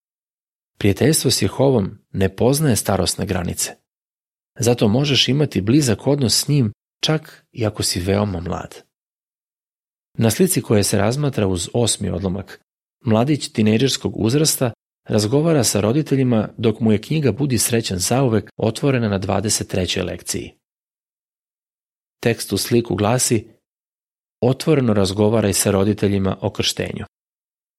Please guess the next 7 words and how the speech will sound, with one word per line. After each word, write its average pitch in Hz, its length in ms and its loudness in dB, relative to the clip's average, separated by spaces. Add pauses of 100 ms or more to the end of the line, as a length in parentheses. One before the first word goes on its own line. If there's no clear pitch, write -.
(1120)
Deveti 120 500 2
odlomak. 87 560 -4 (640)
Pitanje. 107 440 -2 (1500)
Zašto 143 420 2
neki 127 380 0
odlažu 98 440 0
krštenje? - 560 -8